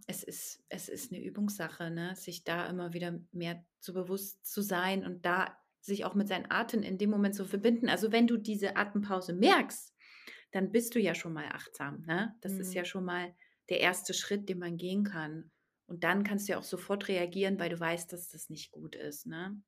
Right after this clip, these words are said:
Speaker 1: In dieser Atmung oder wieder in die Atmung reinkommen und dann bewusst verlängert ausatmen. Kurz ein,
Speaker 2: Mhm.
Speaker 1: lange, lange, lange aus. Und dann wirst du auch merken, wie dir das hilft in dem Moment mit dem Schmerz.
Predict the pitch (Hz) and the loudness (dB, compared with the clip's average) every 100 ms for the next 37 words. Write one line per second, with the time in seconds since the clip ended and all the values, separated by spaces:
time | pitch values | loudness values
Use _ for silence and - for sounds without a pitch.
0 | _ 185 180 175 180 175 170 165 170 _ | _ -6 -4 -4 -4 -2 -2 -2 -6 _
1 | - - - - - - - - - _ | -20 -18 -16 -16 -16 -16 -16 -18 -20 _
2 | - - - - - 170 175 185 196 175 | -20 -20 -20 -20 -10 -4 -2 -2 -2 -2
3 | 170 - 185 151 - - - - 214 202 | -4 0 2 2 0 -8 -8 2 6 6
4 | 196 196 175 180 175 170 160 190 226 - | 6 6 4 2 0 2 4 4 2 0
5 | 190 180 170 165 170 170 - 175 175 208 | -6 -4 -4 -4 -4 -6 -8 -8 0 2
6 | 254 - - 175 175 180 196 180 170 - | 2 0 -4 -2 0 0 0 0 -4 -6
7 | 151 175 170 151 156 - 160 160 160 - | -6 -8 -10 -10 -12 -12 -10 -10 -10 -10
8 | 185 - 165 160 160 165 170 175 175 170 | -10 -8 -4 -4 -4 -6 -4 -4 -4 -4
9 | 165 165 160 165 165 160 147 156 160 165 | -4 -6 -8 -10 -10 -8 -6 -4 -4 -4
10 | - - 175 170 196 202 175 165 175 180 | -8 -6 -2 -2 -2 -2 -4 -4 -2 -2
11 | 202 185 180 175 175 - - 175 185 175 | -4 -6 -6 -6 -8 -12 -10 -2 0 0
12 | 170 - 202 220 - - _ _ _ _ | -2 4 4 4 -2 -14 _ _ _ _
13 | 175 170 165 160 160 160 160 160 156 156 | -6 -4 -4 -4 -4 -4 -8 -12 -12 -12
14 | - 156 151 - - | -10 -10 -10 -12 -14